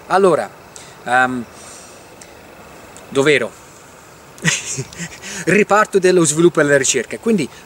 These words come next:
la parte dello sviluppo è sviluppare nuove cose, creare delle, delle tecniche, ehm, grazie a questi studi, e quindi arrivo al punto che magari ti stai chiedendo, "Eh, a me che ne frega,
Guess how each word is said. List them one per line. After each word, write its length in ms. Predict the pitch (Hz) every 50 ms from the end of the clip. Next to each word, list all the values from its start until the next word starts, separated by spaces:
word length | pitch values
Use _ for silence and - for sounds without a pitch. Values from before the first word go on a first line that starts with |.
| - - -
la 100 | 175 -
parte 360 | - 233 247 262 - - 156
dello 220 | 143 160 156 151
sviluppo 720 | 147 - - - 147 143 165 170 151 - - 160 165 180 180
è 200 | - 151 143 156 165
sviluppare 680 | 156 151 - 156 196 247 254 185 - 175 214 226 208 -
nuove 300 | 160 147 156 120 139 131
cose, 380 | - - 208 196 139 - - 107
creare 640 | - - 156 175 196 208 202 185 156 131 120 113 120 123
delle, 280 | 160 160 156 151 143 - - - - - -
delle 180 | - 147 165 160
tecniche, 600 | - 214 196 - - 135 113 - - 147 190 196 - - - - -
ehm, 340 | - 127 123 120 120 120 113 - - - - - -
grazie 480 | - 127 147 208 233 247 - - - 160
a 160 | 139 135 127 -
questi 340 | - 151 135 - - 175
studi, 520 | 170 - - - 127 123 123 120 156 180 190
e 140 | - 190 -
quindi 260 | - 220 214 180 156
arrivo 340 | 135 143 170 196 175 165 160
al 100 | 151 143
punto 560 | - - 151 151 - - 156 151 143 - - - - - - - -
che 100 | - 147
magari 340 | 135 135 135 - 160 156 147
ti 120 | - -
stai 200 | 131 - 151 127
chiedendo, 460 | - - 147 139 147 143 135 135 139 -
"Eh, 220 | 175 190 135 107
a 100 | - 113
me 180 | 131 151 196 190
che 120 | - -
ne 80 | 175 156
frega, 300 | - - 165 151 123 113